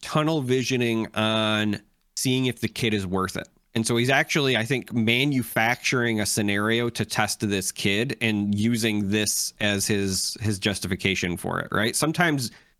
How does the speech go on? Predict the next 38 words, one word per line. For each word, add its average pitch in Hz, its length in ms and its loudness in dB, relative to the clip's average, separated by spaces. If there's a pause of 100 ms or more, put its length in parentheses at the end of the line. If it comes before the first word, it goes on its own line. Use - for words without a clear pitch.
(300)
like, 110 380 -2
even 143 260 2
as 120 140 0
people, 151 400 -2
we 120 140 2
do 117 240 0
things 120 680 0 (480)
and 113 100 0
we 110 120 2
manufacture 107 680 2
things 110 340 0 (140)
out 104 240 2
of 101 380 0
our 107 180 0
own 110 240 0
desires. 101 720 0
I 107 80 -2
think 143 220 -2
Qui-Gon 120 500 0
just 110 320 0 (280)
really 120 420 2
wanted 113 520 2 (440)
to 120 100 0
test - 340 -2
the 98 80 0
kid 87 340 -4 (220)
and 107 140 0
felt 110 220 0
like, 104 200 0
"Hey, 104 240 2
if 95 140 -6
he 117 180 0
can 113 380 0
do 131 140 0
this 131 120 -2
pod 117 220 0
race 131 220 0
thing, 147 300 0